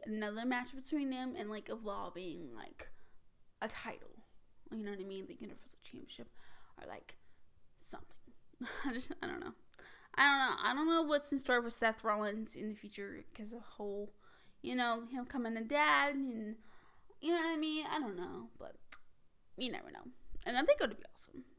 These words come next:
either way. Okay. Number ten, um, The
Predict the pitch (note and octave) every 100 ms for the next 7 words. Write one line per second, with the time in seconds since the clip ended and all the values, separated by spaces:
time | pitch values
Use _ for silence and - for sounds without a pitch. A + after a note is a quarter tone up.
0 | - - - - - - - - B3+ A#3+
1 | - - - - - - - D4+ G#4+ A4
2 | B4 A4+ G4 G#4 G4 - D#4 E4+ E4 D#4+
3 | D#4 - B3 C#4+